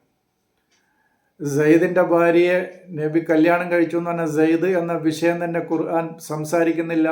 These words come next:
എന്ന് പറഞ്ഞാൽ, സെയ്ദ് എന്ന വാക്ക് വന്നിട്ടുണ്ടെങ്കിലും അത് അങ്ങനത്തെ ഒരു കാര്യമല്ല എന്ന് ഖുർ-, പറഞ്ഞാൽ അല്ല, അത് അങ്ങനെ തന്നെയാണ് എന്ന് പറയും. കാരണം അതിൻ്റെയൊക്കെ ലക്ഷ്യം വേറെയാണ്.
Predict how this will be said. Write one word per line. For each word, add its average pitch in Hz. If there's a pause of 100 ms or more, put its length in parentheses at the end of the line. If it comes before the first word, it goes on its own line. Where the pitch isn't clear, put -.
(160)
എന്ന് 160
പറഞ്ഞാൽ, 156 (1500)
സെയ്ദ് 156
എന്ന 175 (120)
വാക്ക് 170
വന്നിട്ടുണ്ടെങ്കിലും 165 (100)
അത് 156
അങ്ങനത്തെ 170
ഒരു 160
കാര്യമല്ല 160 (180)
എന്ന് 160 (280)
ഖുർ-, 151 (340)
പറഞ്ഞാൽ 156 (220)
അല്ല, 156 (160)
അത് 156
അങ്ങനെ 160 (100)
തന്നെയാണ് 160
എന്ന് 156
പറയും. 139
കാരണം 151
അതിൻ്റെയൊക്കെ 156
ലക്ഷ്യം 156
വേറെയാണ്. 143